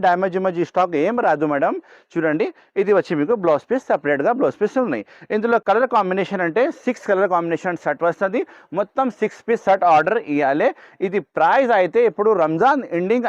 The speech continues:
and ఉగాది ఎండింగ్ ఉంది కాబట్టి ఈ ఐటమ్ మార్కెట్లో తీసుకుంటే ఆరు వందల యాభై రూపాయలు రేటు ఉంది, సిక్స్ ఫిఫ్టీ నుంచి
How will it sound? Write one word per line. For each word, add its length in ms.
and 200
ఉగాది 340
ఎండింగ్ 300
ఉంది 200
కాబట్టి 400
ఈ 140
ఐటమ్ 280
మార్కెట్లో 420
తీసుకుంటే 360
ఆరు 160
వందల 260
యాభై 200
రూపాయలు 220
రేటు 160
ఉంది, 160
సిక్స్ 200
ఫిఫ్టీ 220
నుంచి 160